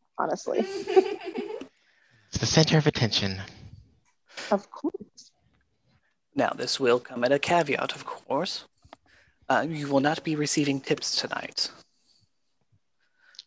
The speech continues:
Speaker 3: But,
Speaker 2: Okay.
Speaker 3: but because of the outright demand for your skills,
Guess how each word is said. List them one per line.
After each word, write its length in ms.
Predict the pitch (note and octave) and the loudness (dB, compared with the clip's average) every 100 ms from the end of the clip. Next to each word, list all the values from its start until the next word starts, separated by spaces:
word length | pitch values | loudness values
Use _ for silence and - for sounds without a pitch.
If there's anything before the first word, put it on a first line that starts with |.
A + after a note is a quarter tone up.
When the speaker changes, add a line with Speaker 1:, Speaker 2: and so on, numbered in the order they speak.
| _ | _
Speaker 3:
But, 180 | E3+ E3+ | 4 6
Speaker 2:
Okay. 100 | D3+ - - - _ _ _ _ | 2 -2 -12 -20 _ _ _ _
Speaker 3:
but 320 | C3+ B2+ - - | 6 6 2 -4
because 340 | A#2+ C3 B2 | 0 2 4
of 120 | B2+ | 2
the 320 | B2+ B2 A#2+ - | 0 -2 -4 -4
outright 680 | C3 - C#3 C3 C3+ - - _ _ _ - _ - | -4 0 2 2 2 -4 -8 _ _ _ -20 _ 0
demand 640 | C3 B2+ C3+ D3 C#3+ C3+ | 2 4 6 6 6 2
for 180 | B2+ D3+ | 0 2
your 260 | C3+ B2+ B2+ | 4 4 4
skills, 760 | - - G#3 D3 G3 B3+ - | 2 2 4 4 2 2 0